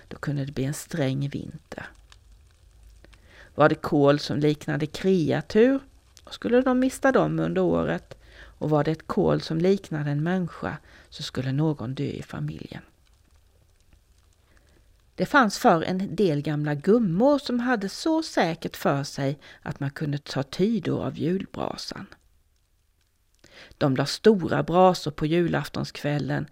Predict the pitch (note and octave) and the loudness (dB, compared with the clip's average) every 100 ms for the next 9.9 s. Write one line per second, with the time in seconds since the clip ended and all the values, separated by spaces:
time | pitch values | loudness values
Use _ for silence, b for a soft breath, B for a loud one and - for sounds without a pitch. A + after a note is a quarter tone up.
0 | B B - D3 C#3 D#3+ - - G3 D3 | B B -8 -2 -2 -4 -4 0 0 0
1 | C#3 D#3 E3 D#3+ F2 - b b - - | -2 0 -2 -2 -6 -10 b b -10 -4
2 | C#3+ C#3+ D3 D#3 D3+ D3+ D3+ - - D3+ | -2 -2 -4 -4 -2 -2 -4 -6 -4 -2
3 | D#3 D#3 F3 E3+ C3+ - F3 E3+ - - | 0 0 0 0 0 -2 -4 -4 -6 -6
4 | F2+ - _ _ _ _ _ _ _ _ | -8 -12 _ _ _ _ _ _ _ _
5 | _ b b b - C#3 D#3+ F3 - - | _ b b b -8 -2 2 2 2 -4
6 | D3+ C#3+ - F#3+ F#3+ D#3+ - - F3 F3+ | -4 -2 2 4 4 2 -2 -6 2 2
7 | E3 D#3 D3 - D#3 D3 D3 D3 D#3 - | 4 0 -2 -2 -2 -2 -2 -4 -6 -10
8 | B B B - G3+ G#3 - A3 D#3+ E3+ | B B B -4 2 2 4 2 2 0
9 | D#3+ - G#3+ - G3+ E3 - - D3 | -2 -4 -6 -2 -4 -4 -8 -6 -6